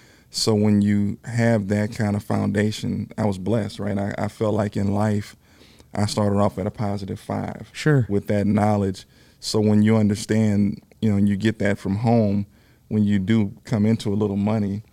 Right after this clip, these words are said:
Speaker 1: you know, you, I bought some dumb stuff. Like, right, I wasn't perfect. I was a young guy with a bunch
Speaker 2: Every-,
Speaker 1: of money.
Speaker 2: everybody's in their early
Speaker 1: Yeah,
Speaker 2: twenties
Speaker 1: but I
Speaker 2: at
Speaker 1: bought a
Speaker 2: some point.
Speaker 1: house that I
Speaker 2: Yeah.
Speaker 1: still live in today. So
Speaker 2: Yeah.
Speaker 1: I can still say I've got a house that's paid for.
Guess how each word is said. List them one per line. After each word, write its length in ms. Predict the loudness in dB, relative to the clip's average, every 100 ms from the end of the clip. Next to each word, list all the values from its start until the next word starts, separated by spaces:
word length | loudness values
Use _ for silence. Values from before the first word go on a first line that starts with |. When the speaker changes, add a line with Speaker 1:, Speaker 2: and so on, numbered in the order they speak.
| -20 _ _ _ -8
Speaker 1:
you 160 | -2
know, 160 | 0 0
you, 260 | -2 -2 -2
I 60 |
bought 300 | 0 0 2
some 140 | 0 -2
dumb 240 | -2 -4
stuff. 300 | -4 -6 -2
Like, 160 | -4 -2
right, 200 | -2 0
I 20 |
wasn't 280 | 0 -2 -2
perfect. 320 | -4 -4 -4
I 20 |
was 140 | -4 -2
a 40 |
young 280 | 0 0 0
guy 240 | 0 0
with 160 | 0 -2
a 40 | 4
bunch 140 | 6
Speaker 2:
Every-, 100 | 8
Speaker 1:
of 140 | 8 8
money. 60 |
Speaker 2:
everybody's 520 | 8 8 10 8 8
in 80 | 8
their 140 | 8 8
early 240 | 10 8
Speaker 1:
Yeah, 60 | 6
Speaker 2:
twenties 320 | 6 6 8
Speaker 1:
but 100 | 6
I 40 |
Speaker 2:
at 80 | 8
Speaker 1:
bought 120 | 6
a 20 |
Speaker 2:
some 160 | 6 6
point. 20 |
Speaker 1:
house 300 | 4 2 0
that 100 | -2
I 40 | -2
Speaker 2:
Yeah. 40 |
Speaker 1:
still 260 | 2 4 4
live 240 | 4 2
in 100 | -2
today. 440 | -2 -4 -2 -2 -2
So 160 | 2
Speaker 2:
Yeah. 80 | 2
Speaker 1:
I 20 |
can 100 | 2
still 220 | 0 -2
say 240 | 0 0 2
I've 120 | 2
got 160 | 0 0
a 60 |
house 300 | 0 0 0
that's 160 | -4 -6
paid 320 | -4 -4 -4
for. 360 | -6 -6 -4